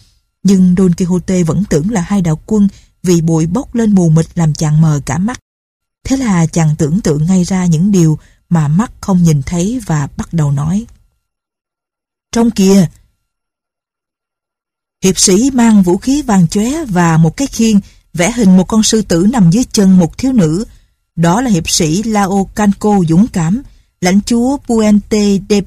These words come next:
Plata. Hiệp sĩ có những vũ khí trang trí hoa vàng và mang khiên có ba cái miệng bằng bạc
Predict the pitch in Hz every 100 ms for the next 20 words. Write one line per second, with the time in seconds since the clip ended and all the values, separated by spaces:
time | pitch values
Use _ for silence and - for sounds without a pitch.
0 | - 196 190 - 190 185 - _ _ _
1 | _ _ _ - 165 - 156 196 277 254
2 | 214 190 185 247 285 226 202 240 269 233
3 | 214 190 180 170 160 170 160 185 202 196
4 | 214 196 226 247 220 208 247 196 160 175
5 | 170 165 165 165